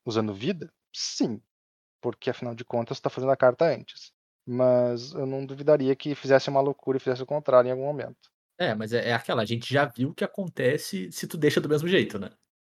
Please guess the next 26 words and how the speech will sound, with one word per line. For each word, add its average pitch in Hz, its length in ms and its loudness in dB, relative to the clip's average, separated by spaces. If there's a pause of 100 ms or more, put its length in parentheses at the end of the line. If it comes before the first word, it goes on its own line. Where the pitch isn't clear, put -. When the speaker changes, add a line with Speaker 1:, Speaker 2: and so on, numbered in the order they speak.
(120)
Speaker 1:
É, 123 280 10
exato. 127 520 10
Speaker 2:
Então 120 360 2
Speaker 1:
Isso 135 160 8
aqui, 185 480 -2 (520)
cara, 160 300 12
isso 175 160 2
aqui 208 240 4
é 208 60 10
mais 190 420 8
pela 214 260 10
habilidade 170 540 8
de 196 60 -8
completado 151 720 6
do 151 120 -10
que - 120 -18
pela 151 220 4
carta, 127 380 6
praticamente. 120 500 -6
Speaker 2:
Eu 127 140 4
acho 127 180 -2
que 127 60 -10
sim. 104 260 -10 (120)
Speaker 1:
Essa 190 280 12
habilidade, 160 600 8
ela, 160 200 8